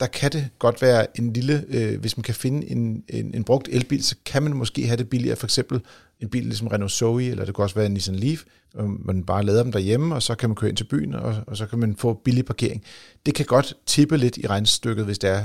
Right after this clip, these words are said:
at det er, skal man sige, eller man kan have ret høje,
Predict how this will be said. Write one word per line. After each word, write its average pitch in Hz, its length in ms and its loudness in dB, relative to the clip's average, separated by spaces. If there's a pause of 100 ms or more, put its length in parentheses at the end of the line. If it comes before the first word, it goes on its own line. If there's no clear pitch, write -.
at - 160 -6
det 101 240 2
er, 95 160 0
skal - 180 -8
man 92 40 -6
sige, 92 240 -4
eller - 180 -6
man - 180 -6
kan 104 100 2
have 110 120 2
ret 120 140 2
høje, 101 320 0